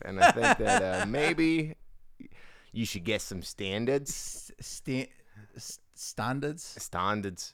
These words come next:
Speaker 1: <laughs>
Speaker 2: S-, standards?
Speaker 1: Yeah, you should get some standards.
Speaker 2: Standards.
Speaker 1: On Paul McCartney, you should get some standards.
Speaker 2: Uh, what do you think? Is it time to,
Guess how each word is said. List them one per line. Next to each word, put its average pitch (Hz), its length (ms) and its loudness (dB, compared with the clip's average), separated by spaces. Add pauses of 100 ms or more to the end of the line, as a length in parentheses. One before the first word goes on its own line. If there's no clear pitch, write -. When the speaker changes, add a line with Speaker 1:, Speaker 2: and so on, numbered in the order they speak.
Speaker 1:
<laughs> - 120 -16
Speaker 2:
S-, 95 640 2 (160)
standards? 175 1000 -2
Speaker 1:
Yeah, 95 160 -2
you 98 100 -2
should 98 240 -8
get 101 220 0
some 101 300 -4
standards. 117 1120 -2 (120)
Speaker 2:
Standards. 90 720 -2
Speaker 1:
On 87 180 -6
Paul 98 320 0
McCartney, 110 720 2
you 104 100 -2
should 92 240 -10
get 98 160 -2
some 95 200 -4
standards. 110 920 -2
Speaker 2:
Uh, 120 600 0
what 151 120 0
do 151 60 2
you 139 60 2
think? 123 300 0
Is 104 120 -2
it 113 120 -2
time 131 400 2
to, 117 340 4